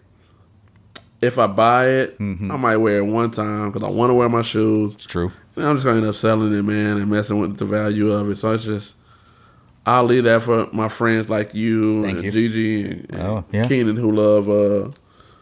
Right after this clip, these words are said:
Speaker 1: who love twelves and thirteens and stuff like
Speaker 2: Th-,
Speaker 1: that.
Speaker 2: those
Speaker 1: And I,
Speaker 2: his jam?
Speaker 1: and I can just live vicariously through y'all. So
Speaker 2: For
Speaker 1: it's,
Speaker 2: sure, for
Speaker 1: it's,
Speaker 2: sure.
Speaker 1: uh, it's for the streets
Speaker 2: All right,
Speaker 1: for
Speaker 2: all
Speaker 1: me.
Speaker 2: right. <laughs>
Speaker 1: All right.
Speaker 2: Street.
Speaker 1: <laughs> Uh, next up, uh, Crep Air Max ones.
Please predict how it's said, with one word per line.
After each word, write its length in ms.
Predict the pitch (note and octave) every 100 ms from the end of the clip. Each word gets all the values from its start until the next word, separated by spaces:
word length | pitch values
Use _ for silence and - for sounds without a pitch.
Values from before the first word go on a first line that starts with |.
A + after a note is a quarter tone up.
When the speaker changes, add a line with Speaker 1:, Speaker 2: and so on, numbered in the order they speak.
| _ _ -
Speaker 1:
who 100 | A#2
love 440 | A2+ A2 A2 - -
twelves 460 | - A2+ G#2+ G#2
and 120 | G#2 G#2+
thirteens 520 | G#2 G#2 A#2 A2+ A2
and 100 | G2
stuff 260 | G#2 G#2
like 80 | G2+
Speaker 2:
Th-, 120 | G2+
Speaker 1:
that. 60 | G2
Speaker 2:
those 160 | A2 G2+
Speaker 1:
And 20 |
I, 60 | G#2+
Speaker 2:
his 100 | G2
jam? 380 | G#2+ A2 A2+ A2 -
Speaker 1:
and 140 | G2+
I 60 | A2+
can 100 | A2+
just 120 | A2+
live 220 | G#2+ G#2 G#2
vicariously 600 | G2+ A#2+ A2 G#2+ G2+ G2+
through 180 | G#2 G2+
y'all. 280 | G2+ G2
So 280 | F#2+ G#2+ G#2
Speaker 2:
For 40 | A2
Speaker 1:
it's, 80 | A2+
Speaker 2:
sure, 280 | G#2 G2 - -
for 120 | - A#2
Speaker 1:
it's, 80 | A#2+
Speaker 2:
sure. 100 | A#2 A2 G#2+
Speaker 1:
uh, 40 |
it's 80 | A#2+
for 140 | - B2
the 60 | -
streets 300 | F#4 G4 F#4
Speaker 2:
All 180 | F4 D#4+
right, 200 | D4+ B3
Speaker 1:
for 60 |
Speaker 2:
all 100 | F#3 G3+ G3+
Speaker 1:
me. 120 | A3 - - - - C#3+ -
Speaker 2:
right. 120 | -
<laughs> 60 | -
Speaker 1:
All 140 | G#2+
right. 300 | - A#2+ D3
Speaker 2:
Street. 1000 | - G#4 A4 G#4 G4 D3 A2+ C3+ G#2+ -
Speaker 1:
<laughs> 0 | - - - - -
Uh, 260 | B2 A#2
next 420 | A#2 C3+ E3 - D#3
up, 220 | D3+ E2+
uh, 280 | A#2 A2+ A2+
Crep 440 | - D3+ C#3+ - -
Air 140 | A#2
Max 300 | A2+ A2 A2+
ones. 580 | A2+ A2+ G2+ D#2 -